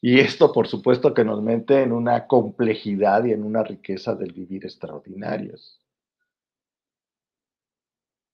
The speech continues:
Porque entonces ya vemos que no es tan sencillo pensar, "Ah, este está enojado, este está enojado, los voy a tratar de la misma manera porque los dos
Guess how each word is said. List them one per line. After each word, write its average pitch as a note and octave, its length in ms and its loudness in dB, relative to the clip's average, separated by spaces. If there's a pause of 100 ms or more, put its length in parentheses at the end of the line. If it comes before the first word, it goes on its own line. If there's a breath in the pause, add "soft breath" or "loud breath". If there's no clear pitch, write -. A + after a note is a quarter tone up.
(720)
Porque A#2 260 -4
entonces A#2 440 -2
ya G2+ 140 -2
vemos G2 340 -8
que G2+ 100 -8
no F#2 120 -14
es - 100 -18
tan G2 180 -10
sencillo G#2 680 -8 (2000)
pensar, A#2+ 420 -4
"Ah, A#3 160 4
este G#3 160 -2
está - 140 -4
enojado, A#2 560 0
este D#3+ 180 -6
está - 140 -4
enojado, A#2 400 -2
los G#2 160 -8
voy D3+ 100 0
a D3+ 60 -2
tratar C#3+ 320 -2
de C3+ 100 -4
la B2 80 -4
misma B2 240 -6
manera A2+ 340 -4
porque - 240 -12
los F#2+ 160 -6
dos - 300 -8